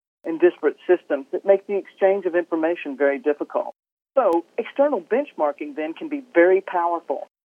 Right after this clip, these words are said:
and there's really no prep or manipulation of the data, which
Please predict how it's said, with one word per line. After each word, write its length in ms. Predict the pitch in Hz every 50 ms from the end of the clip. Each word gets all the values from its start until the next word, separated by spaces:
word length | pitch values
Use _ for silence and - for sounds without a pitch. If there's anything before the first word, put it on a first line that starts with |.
| _ _
and 320 | 196 226 220 202 190 180 165
there's 160 | 175 160 -
really 200 | 180 175 175 165
no 200 | 156 160 175 190
prep 380 | - - - 196 185 190 -
or 80 | - 156
manipulation 720 | 143 147 147 156 165 - 160 151 151 165 175 175 - 185 160
of 100 | 147 131
the 80 | 139 135
data, 480 | 123 165 165 180 196 160 139 135 139 139
which 140 | 160 156